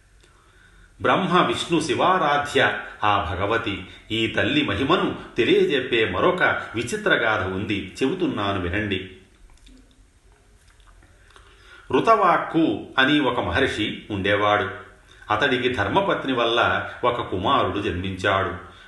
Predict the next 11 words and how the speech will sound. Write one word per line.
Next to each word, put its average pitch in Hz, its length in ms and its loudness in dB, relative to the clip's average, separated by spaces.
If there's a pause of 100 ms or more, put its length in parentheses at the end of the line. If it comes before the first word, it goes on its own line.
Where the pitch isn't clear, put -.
(120)
రేవతి 113 540 2
నక్షత్రయుక్తమైన 110 1200 0 (300)
గండాంతకాలంలో 120 1040 2
జన్మించాడు. 95 720 -2 (380)
ఋషి 120 220 0
దంపతులు 110 480 -2
సంతోషించి 104 1000 -4 (200)
జాతకర్మాదులన్నీ 120 1400 0 (140)
యథావిధిగా 101 680 0
జరిపించారు. 92 800 -2 (340)
కానీ 101 520 0